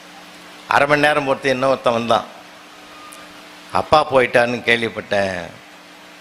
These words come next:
எப்படி? அதே செய்தி சொன்னான், ஹார்ட் அட்டாக். எங்க காட்டினேன்? உள்ளூர்ல காட்டினதுக்கு அவன் திட்டிட்டு போட்டான்.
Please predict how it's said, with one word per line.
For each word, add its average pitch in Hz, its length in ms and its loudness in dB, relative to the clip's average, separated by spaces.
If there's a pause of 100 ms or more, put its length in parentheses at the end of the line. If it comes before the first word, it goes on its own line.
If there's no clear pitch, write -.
(160)
எப்படி? 113 420 0 (420)
அதே 135 400 0
செய்தி 120 400 -2
சொன்னான், 104 400 -4 (140)
ஹார்ட் 107 240 -2
அட்டாக். - 340 -6 (800)
எங்க 127 320 0 (140)
காட்டினேன்? 107 520 -2 (1160)
உள்ளூர்ல 143 440 4
காட்டினதுக்கு 123 580 2
அவன் 120 160 -2
திட்டிட்டு 123 320 -4
போட்டான். 95 360 -4